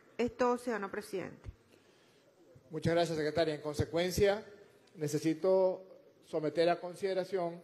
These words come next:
Speaker 2: el carácter orgánico del proyecto de ley orgánica de aguas que se está discutiendo aquí el día de hoy.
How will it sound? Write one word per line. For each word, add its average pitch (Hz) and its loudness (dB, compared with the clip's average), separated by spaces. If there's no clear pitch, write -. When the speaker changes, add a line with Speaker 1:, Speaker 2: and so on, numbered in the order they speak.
Speaker 2:
el 160 4
carácter 156 4
orgánico 175 2
del 160 6
proyecto 147 2
de 156 4
ley 151 6
orgánica 160 2
de 147 6
aguas 151 4
que 151 -2
se 120 2
está 139 0
discutiendo 143 0
aquí 135 -6
el 127 -6
día 135 0
de 131 4
hoy. 139 2